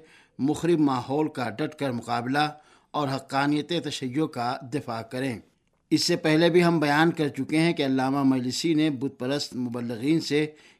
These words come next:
کس طرح جم کر مقابلہ کیا اور ان کے بتوں کو توڑ ڈالا ہے۔ اسی طرح سے ایک اور غلط عقیدہ رکھنے والا گروہ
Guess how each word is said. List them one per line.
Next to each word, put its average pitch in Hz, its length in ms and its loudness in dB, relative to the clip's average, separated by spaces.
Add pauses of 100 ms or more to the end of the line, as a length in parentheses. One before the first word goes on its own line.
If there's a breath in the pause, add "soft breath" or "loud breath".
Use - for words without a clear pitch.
(100)
کس 175 180 -2
طرح 160 200 0
جم 156 240 0
کر 139 260 -4
مقابلہ 120 460 -4 (140)
کیا 147 300 -2 (360 soft breath)
اور 143 180 -2
ان 147 100 2
کے 147 140 -2
بتوں 135 320 -2
کو 131 260 -6
توڑ 135 380 -2
ڈالا 117 320 -4
ہے۔ 127 220 -2 (480 soft breath)
اسی 151 200 -2
طرح 175 260 4
سے 175 160 0
ایک 165 200 0
اور 170 140 4
غلط 156 340 0
عقیدہ 147 280 -2
رکھنے 151 340 0
والا 147 280 -2 (100)
گروہ 151 280 0